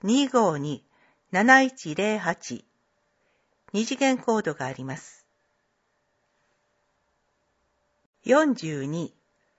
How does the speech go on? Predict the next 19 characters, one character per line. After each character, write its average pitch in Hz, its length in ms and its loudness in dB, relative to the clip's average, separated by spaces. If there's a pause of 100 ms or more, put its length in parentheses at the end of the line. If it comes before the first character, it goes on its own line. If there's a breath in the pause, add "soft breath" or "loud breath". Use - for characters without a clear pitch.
(420)
納 269 240 4
税 247 240 4
通 220 300 -4
知 - 100 -12
書 - 180 -4
の 160 140 -2
発 156 260 -10
送。 170 540 -2 (920)
令 277 220 4
和 202 140 6
五 190 140 -2
年 220 240 2
度 156 80 -4
の 151 120 -6
固 - 140 -10
定 254 180 4
資 247 60 -12
産 208 300 0
税。 139 420 -10